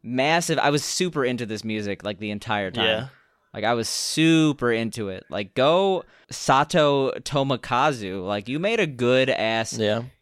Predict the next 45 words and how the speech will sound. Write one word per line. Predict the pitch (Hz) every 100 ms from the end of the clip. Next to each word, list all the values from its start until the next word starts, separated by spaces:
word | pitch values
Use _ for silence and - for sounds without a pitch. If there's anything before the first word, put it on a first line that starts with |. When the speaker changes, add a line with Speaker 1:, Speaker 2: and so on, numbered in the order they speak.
| -
Speaker 1:
hobbyist | - 139 139 139 139 - 107
game. | 127 156 104 90 -
Like, | 104
I, | 107 135 -
I'm | 139 139
into | 160 131 92
it. | - -
Go | 123 139
hover | 143 139
racing. | 107 92 - - - _ - - - - - - -
Speaker 2:
Yeah, | -
no, | 240 247
like, | 139 131
good | 175
for | 180 185
him. | 151
Like, | 110 107
he | 127
made | 131 131
a |
cool | - 113 117
game | 113 110 123 107
with, | 107
like, | 98
fun | - 110
mechanics. | 110 - 113 113 -
Obviously, | 127 135 127 127
it | 113
has | 110
its | 104
little | 113 104
quirks | - 104 98 -
and | 104
things | 110 104 98
that, | 101 -
like, | 104
I | 110
think | 135 127
the | 123 117
A | 107
I | 95
is | 101 98
way | 95 95
too | 101
difficult. | - - 220 127 135